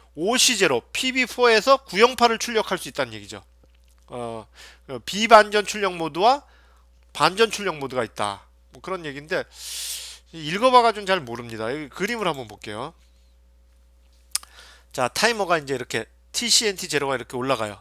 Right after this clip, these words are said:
쭉 올라가. 영서부터, 영서부터 이백오십오까지 가요. 자, 영서부터 이백오십오까지 가. 영서부터 이백오십오까지 가는데 우리가 어떤 설정된 값이 있으면 거기서 인터럽트를 한번 발생시킨다는 얘기예요. 그 다음에 이백오십오에서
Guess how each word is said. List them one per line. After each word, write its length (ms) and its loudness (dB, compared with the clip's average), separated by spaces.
쭉 400 -6
올라가. 340 -4
영서부터, 540 -6
영서부터 640 -4
이백오십오까지 640 -4
가요. 300 -8
자, 260 -8
영서부터 400 -8
이백오십오까지 640 -6
가. 200 -12
영서부터 400 -6
이백오십오까지 800 -2
가는데 440 0
우리가 200 2
어떤 200 2
설정된 480 0
값이 220 2
있으면 340 2
거기서 580 4
인터럽트를 420 -2
한번 180 -4
발생시킨다는 760 -6
얘기예요. 260 -18
그 120 -8
다음에 220 4
이백오십오에서 720 2